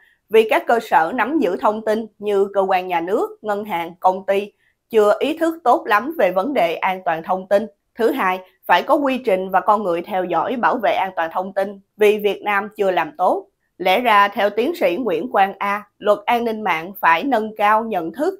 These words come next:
cho cơ quan nhà nước, xây dựng các tổ chức hay các bộ phận chuyên lo về an toàn thông tin.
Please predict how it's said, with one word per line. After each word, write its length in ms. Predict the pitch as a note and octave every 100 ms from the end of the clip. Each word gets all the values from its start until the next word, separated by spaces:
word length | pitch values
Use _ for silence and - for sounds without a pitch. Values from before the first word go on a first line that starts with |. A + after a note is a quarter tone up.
| -
cho 100 | F#3+
cơ 80 | G3
quan 280 | F#3 F#3 F#3
nhà 140 | E3+
nước, 400 | E3 G3+ G4+ G#4+ -
xây 220 | - G3+
dựng 300 | F#3+ E3 E3
các 180 | B3+ -
tổ 140 | - -
chức 160 | E4 F#4+ _ _
hay 240 | - G#3 G#3+
các 180 | C#4+ E4
bộ 160 | F3+ -
phận 240 | G3 E3 G3
chuyên 200 | B3 A#3+
lo 300 | A#3 G#3+ G#3+
về 300 | G#3 G3 F3+
an 240 | F3+ G3 G3+
toàn 200 | E3 E3+
thông 220 | F#3+ G3
tin. 200 | G3+ G#3